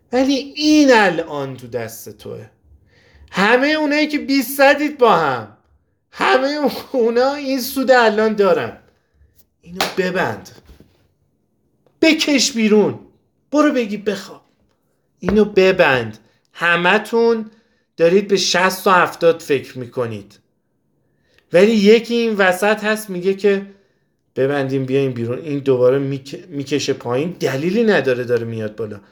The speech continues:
حق با اون اندک هاست. خیلی ها می‌گن: «آقا، دیگه افتادیم تو روند، این می‌خواد بشه سی و چهل و پنجاه و شصت و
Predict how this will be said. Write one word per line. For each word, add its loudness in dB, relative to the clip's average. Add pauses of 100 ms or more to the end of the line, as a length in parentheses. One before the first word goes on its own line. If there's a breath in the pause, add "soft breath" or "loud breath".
(280 soft breath)
حق -6
با 0
اون -2
اندک -2
هاست. -8 (400)
خیلی 4
ها 4
می‌گن: 0
«آقا، -2
دیگه -6
افتادیم -2
تو -10
روند، -4
این -8
می‌خواد 0
بشه -4
سی -6
و 4
چهل 4
و 6
پنجاه 2
و 0
شصت -8
و 0